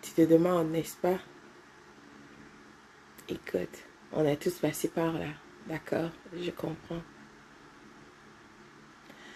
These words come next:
Tout d'abord, mille merci d'être à l'écoute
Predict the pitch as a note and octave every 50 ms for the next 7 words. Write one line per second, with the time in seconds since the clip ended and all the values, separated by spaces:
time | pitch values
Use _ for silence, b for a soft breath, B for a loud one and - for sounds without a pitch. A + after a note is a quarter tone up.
0 | B B B B B B B - - G#3 F#3 F3 F#3 G3 G#3+ A3+ A#3+ A#3+ G#3+ -
1 | - F#3+ F#3+ F#3+ G3 G3 F#3+ F#3 - - - C4 A#3 G#3+ G#3 F#3+ - - F#3 F3
2 | F3 - - - F#3+ F#3